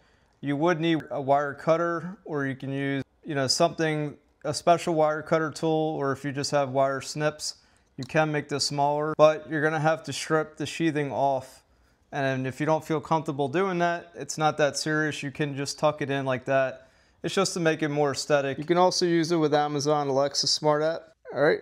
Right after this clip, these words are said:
look at that. That's beautiful. There's a Q R code,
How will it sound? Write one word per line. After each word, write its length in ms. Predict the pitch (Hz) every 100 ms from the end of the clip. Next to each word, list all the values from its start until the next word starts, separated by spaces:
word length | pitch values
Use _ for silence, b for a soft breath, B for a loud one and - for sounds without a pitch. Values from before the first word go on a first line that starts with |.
| -
look 120 | 151
at 120 | 139
that. 320 | 139 131 123
That's 180 | 143 147
beautiful. 500 | - 135 135 - 123 -
There's 240 | 151 120
a 60 | 127
Q 240 | - 151
R 160 | 151 151
code, 420 | 151 170 175 180